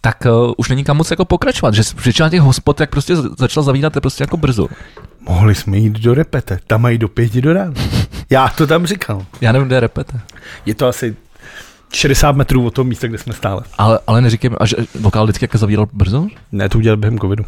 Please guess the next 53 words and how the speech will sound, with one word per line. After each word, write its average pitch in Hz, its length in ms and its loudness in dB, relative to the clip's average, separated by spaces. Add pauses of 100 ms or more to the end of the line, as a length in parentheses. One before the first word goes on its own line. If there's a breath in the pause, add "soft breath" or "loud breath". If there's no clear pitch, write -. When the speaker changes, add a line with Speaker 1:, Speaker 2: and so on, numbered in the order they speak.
Speaker 1:
No, 127 200 0
to, 165 100 -10
to - 120 -2
Speaker 2:
Nedělá, 120 240 4
Speaker 1:
říkám, 113 120 -2
to 110 80 0
Speaker 2:
ne-, 131 60 0
Speaker 1:
říkám, 147 180 -2
Speaker 2:
a - 20 0
nedělá, 185 260 2
Speaker 1:
no. 185 60 -2
Speaker 2:
ale 135 120 -6
jenom, 107 160 -6
Speaker 1:
To 113 100 -6
říkám, 151 300 -8
Speaker 2:
že 131 120 2
Speaker 1:
no. - 20 4
Speaker 2:
nedělá 131 240 4
zavírají 127 300 0
v 117 40 -6
deset. 113 240 -10 (240)
Speaker 1:
To - 60 -20
říkám, 113 300 -8
no. 101 60 -6 (880 soft breath)
Je 131 60 0
to 160 120 -4
prostě... 160 380 -8 (1000 soft breath)
To 104 100 -8
by - 80 -2
se, - 140 -2
Speaker 2:
No, 170 60 4
tak 170 140 0
to - 80 -4
Speaker 1:
čas-, - 40 0
Speaker 2:
prostě 156 140 0
Speaker 1:
časy 180 200 2
se 165 100 0
Speaker 2:
to, 160 60 2
Speaker 1:
mění. 170 120 4
Speaker 2:
to 147 60 2
nevynášelo. 190 580 0
Speaker 1:
Jak 107 100 -10
jsi - 140 -6
tady 110 120 -4
broukal, 101 260 -6
co? - 140 -16 (920 soft breath)
Speaker 2:
Nevynášelo, 226 480 2
tak 214 180 -4
to 202 100 -14
prostě - 260 -12
to... 208 120 -8 (100)
Tak 165 120 -6
musí 151 260 -2